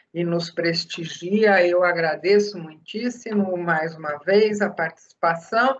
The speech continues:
e digo que as suas perguntas, observações, dúvidas, elas serão muito bem recebidas no nosso chat, ao final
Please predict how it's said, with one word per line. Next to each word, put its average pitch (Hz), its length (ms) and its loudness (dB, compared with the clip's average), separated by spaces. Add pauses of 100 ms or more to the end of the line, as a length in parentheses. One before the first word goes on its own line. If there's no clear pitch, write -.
(420)
e 240 460 2
digo 254 480 2
que 247 280 4
as 214 180 0
suas 202 260 -2
perguntas, 185 800 -2
observações, 175 1700 -2 (100)
dúvidas, 180 720 2
elas 180 240 0
serão 185 340 -2
muito 202 420 2
bem 180 280 -2
recebidas 202 800 -2
no 170 200 -8
nosso 170 380 -6
chat, 185 520 0
ao 202 140 -2
final 196 300 0